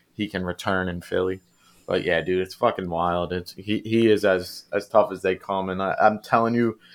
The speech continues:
his, the way he's played all season long, it's like, it's like somebody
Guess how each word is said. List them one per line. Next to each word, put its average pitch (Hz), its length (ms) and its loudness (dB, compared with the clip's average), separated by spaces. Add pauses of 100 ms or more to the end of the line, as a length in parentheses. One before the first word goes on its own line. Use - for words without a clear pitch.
(260)
his, 120 420 2
the 117 160 6
way 131 220 10
he's 120 240 -2
played 110 300 4
all 104 160 6
season 104 360 -2
long, 101 260 4
it's - 160 0
like, 120 240 8
it's 131 200 4
like 127 220 8
somebody 113 680 6